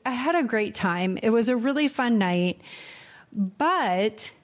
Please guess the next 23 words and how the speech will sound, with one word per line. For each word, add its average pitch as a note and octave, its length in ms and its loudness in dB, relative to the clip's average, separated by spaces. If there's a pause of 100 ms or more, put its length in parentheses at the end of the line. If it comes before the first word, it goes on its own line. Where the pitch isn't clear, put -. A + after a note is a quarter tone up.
(240)
I B3 120 -2
also E4 420 2
wanted A3 400 2
to - 100 0
give F3+ 240 -2
this G#3+ 200 2
example F#3 580 2
because A3 320 0
I G#3 80 2
think A3+ 200 2
it's A#3+ 140 -2
important G#3 540 0
to G#3+ 100 2
realize F#3+ 560 0
that G3+ 200 0
just A3 280 0
because A3 300 0
you're G#3 100 2
trying F#3+ 360 0
something G3+ 420 2
new, G3 340 4
and A#3 260 0
even C#4+ 480 0